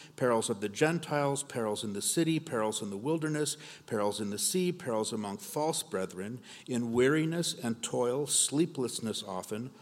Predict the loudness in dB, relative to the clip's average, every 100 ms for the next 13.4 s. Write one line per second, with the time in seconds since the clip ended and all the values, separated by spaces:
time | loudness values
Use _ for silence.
0 | -20 -4 0 2 2 2 0 -2 -2 0
1 | -2 -8 -12 -8 -6 -4 -4 -2 -2 -4
2 | -4 -2 0 0 -2 -4 -8 -18 -10 -8
3 | -8 -2 2 4 4 2 2 0 -2 -6
4 | -4 -4 -2 -4 -6 -20 -10 -2 4 4
5 | 4 4 4 6 6 4 2 2 2 0
6 | 0 -2 -6 -6 -6 -6 -10 -20 _ -20
7 | -20 -20 _ _ _ -6 -2 4 6 6
8 | 4 2 2 0 -2 -6 -2 0 0 0
9 | 0 0 -2 -4 -6 -14 -20 0 2 2
10 | -2 -6 -12 -16 -20 -20 -20 _ -20 -20
11 | -20 -20 -18 -10 -8 -6 -6 -6 -6 -6
12 | -4 -4 -4 -6 -10 -6 -6 -8 -10 -12
13 | -12 -14 -14